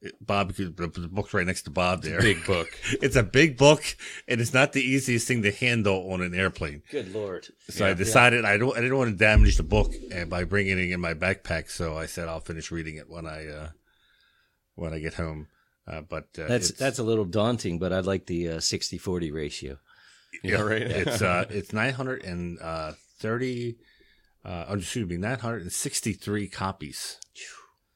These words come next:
Speaker 1: 'Cause I think the nine sixty-three is gonna be the last race car he has his hands on, if you will.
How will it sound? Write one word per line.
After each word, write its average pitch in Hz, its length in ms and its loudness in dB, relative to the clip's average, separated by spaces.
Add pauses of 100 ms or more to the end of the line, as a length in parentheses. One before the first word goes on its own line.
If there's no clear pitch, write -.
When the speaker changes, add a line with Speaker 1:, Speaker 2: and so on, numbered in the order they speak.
(160)
Speaker 1:
'Cause 92 100 -4
I 87 80 -2
think 123 300 -6
the 92 80 -4
nine 98 200 -2
sixty-three 95 580 -8
is 80 140 -6
gonna 82 200 -8
be 82 100 -6
the 82 120 -6
last 82 340 -4
race 87 220 -4
car 87 200 -4
he 82 160 -8
has 80 180 -6
his 78 200 -8
hands 92 340 -4
on, 92 180 -2
if 85 120 -8
you 87 120 -6
will. 92 220 -6